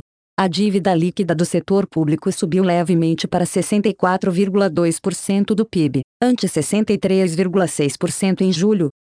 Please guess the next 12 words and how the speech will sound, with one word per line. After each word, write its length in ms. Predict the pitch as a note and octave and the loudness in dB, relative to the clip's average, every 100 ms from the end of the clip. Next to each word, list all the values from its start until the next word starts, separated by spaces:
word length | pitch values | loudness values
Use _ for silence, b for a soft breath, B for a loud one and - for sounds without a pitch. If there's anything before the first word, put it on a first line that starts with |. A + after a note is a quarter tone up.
| - | -2
também 420 | G#3 F3+ F#3 F#3 | 0 2 2 0
abaixo 460 | D#3 E3+ E3+ - | 0 0 0 -2
da 140 | F#3 G3 | 0 0
estimativa 680 | F#3 - G#3 F3+ - F#3+ F#3 | 0 0 0 0 -2 0 0
de 120 | E3 | 0
sessenta 420 | D#3 - G#3+ G3 | -2 0 -2 0
e 60 | D3+ | -2
quatro 400 | F#3+ F3+ - F#3 | 0 0 0 -2
vírgula 420 | E3+ F#3 G3 G3 | 0 0 0 2
um 180 | F#3 G3+ | 2 0
por 160 | F#3 | -2
cento. 440 | - D3+ A#2 - | -2 -2 -2 -4